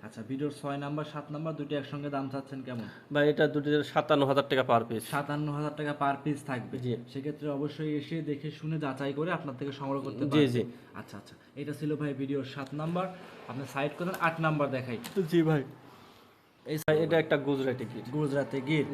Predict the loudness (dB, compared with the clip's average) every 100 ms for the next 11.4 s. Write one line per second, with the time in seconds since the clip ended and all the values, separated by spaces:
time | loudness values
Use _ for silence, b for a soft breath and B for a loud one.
0 | -4 -4 0 2 2 4 4 4 2 0
1 | 2 0 0 0 0 0 0 4 6 6
2 | 6 6 4 4 4 2 2 0 -2 -2
3 | -2 2 2 4 2 -2 -4 0 0 -2
4 | -10 -12 -6 -6 -6 -6 -2 -2 -2 -2
5 | 0 6 6 8 6 8 8 6 6 4
6 | 4 2 2 0 0 -2 0 0 0 0
7 | 2 0 0 0 0 0 0 2 4 4
8 | 2 0 2 2 4 2 0 -6 -12 -12
9 | -12 -16 -20 _ -20 -14 -12 -4 -2 -2
10 | -2 -2 -2 0 2 2 2 0 0 0
11 | 0 0 -2 -6